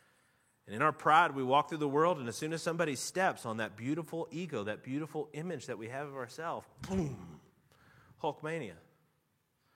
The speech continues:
We've gotta go a different way. There is a right way, even a heroic way to go about anger. I was thinking about this, um,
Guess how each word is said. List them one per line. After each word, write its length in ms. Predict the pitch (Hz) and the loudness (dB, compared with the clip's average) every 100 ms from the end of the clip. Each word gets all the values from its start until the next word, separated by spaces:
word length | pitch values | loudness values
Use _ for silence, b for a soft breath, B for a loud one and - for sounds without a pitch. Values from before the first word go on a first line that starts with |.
| _ _ _ _ _ _ _ _ 117 | _ _ _ _ _ _ _ _ -8
We've 100 | 117 | 0
gotta 200 | 143 139 | 0 2
go 340 | 139 123 113 - - b b b - | 2 2 0 -12 -20 b b b -12
a 60 | |
different 500 | 110 101 127 123 107 | -10 -6 -6 -4 -8
way. 220 | 107 104 98 | -4 -2 -2
There 120 | 123 | -2
is 320 | 165 185 151 | 2 2 0
a 100 | 131 | -4
right 480 | 113 113 127 170 170 | -2 2 6 4 4
way, 160 | 113 110 | 0 2
even 240 | 143 160 | 2 0
a 140 | 139 117 - | -2 -4 -4
heroic 1000 | 139 131 127 147 185 170 117 - - - _ _ _ _ _ | -4 -2 -2 0 0 -2 -4 -8 -18 -20 _ _ _ _ _
way 380 | 110 92 80 85 _ _ - | -8 -6 -10 -18 _ _ -8
to 100 | 127 | -4
go 180 | 123 | -2
about 300 | 110 101 101 131 | -2 -2 -4 -6
anger. 360 | 143 123 69 - _ _ _ _ _ _ b b b b b b 127 | -12 -12 -18 -20 _ _ _ _ _ _ b b b b b b -4
I 40 | |
was 80 | 139 | -2
thinking 160 | 202 | 2
about 160 | 185 156 | 2 2
this, 280 | 156 - - _ | -2 -8 -18 _
um, 320 | 147 127 113 | -2 0 -2